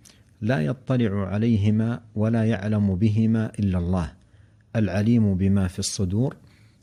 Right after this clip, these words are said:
الذي أحاط بكل شيء علما وأحصى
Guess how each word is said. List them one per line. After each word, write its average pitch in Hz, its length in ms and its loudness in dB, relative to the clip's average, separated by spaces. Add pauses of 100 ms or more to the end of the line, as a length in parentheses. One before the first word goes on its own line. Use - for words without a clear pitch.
(140)
الذي 113 480 0
أحاط 113 420 -4
بكل 98 540 -2
شيء 98 380 0
علما 117 500 2 (160)
وأحصى 101 640 -4